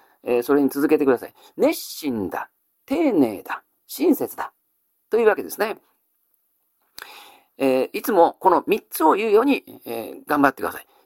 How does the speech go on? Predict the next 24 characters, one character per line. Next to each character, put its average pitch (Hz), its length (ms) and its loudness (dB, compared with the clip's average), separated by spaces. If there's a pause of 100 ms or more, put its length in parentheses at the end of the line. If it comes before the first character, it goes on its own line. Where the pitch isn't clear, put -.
熱 220 240 0
心 104 360 -8
だ。 - 140 -16 (260)
丁 269 300 -4
寧 104 220 -2
だ。 - 180 -18 (180)
親 311 300 0
切 - 220 -6
だ。 - 140 -12 (200)
で - 80 -18
す - 80 -8
ね。 262 160 0 (880)
え - 40 -8
ー、 - 40 -4
さ - 120 0
て、 139 240 -2 (380)
え 135 100 0
ー、 151 40 0
平 208 140 4
成 202 160 -2
十 208 160 -4
九 214 180 0
年 147 220 0
の、 156 260 2